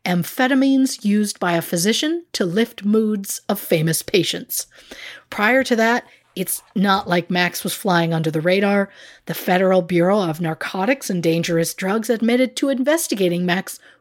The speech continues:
multiple times between nineteen sixty-five and nineteen seventy. In nineteen sixty-five, they raided his lab, seized all of his controlled substances, but there were no federal laws to prosecute him at the time.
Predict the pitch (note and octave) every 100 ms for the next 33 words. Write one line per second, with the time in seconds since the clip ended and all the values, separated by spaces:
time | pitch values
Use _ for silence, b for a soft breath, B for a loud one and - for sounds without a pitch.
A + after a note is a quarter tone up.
0 | _ D#4 D#4+ F4+ F4 G#3 E3+ D3 F3 E3+
1 | - - b b G#3 - F3 F3 E3+ F3
2 | E3+ F3 - E3+ F3+ F3 B3 - G3 E3
3 | D#3 F3+ E3+ - G#3 F3 - - B B
4 | B B B E3+ F3 F3 E3+ F#3+ G3+ G3
5 | G#3+ G#3 A3+ C4 D4 C4+ F3 E3 E3 F#3+
6 | F#3+ A#3 B3 E3 - B B B - -
7 | F3+ D#3+ - _ E3+ E3 F#3 F#3 G#3 -
8 | A3+ - F#3+ F3+ - C#4+ C#4 - F#3 E3+
9 | D#3+ E3 b b _ _ _ _ _ _
10 | - G3 G3 F#3+ G3+ F#3+ F#3+ G#3 - F3+
11 | F3+ F#3 F#3 E3 D#3 D#3 - - - G3+
12 | - B3 F3+ D3 F#3 - E3+ E3 E3+ -
13 | A#3 G3 -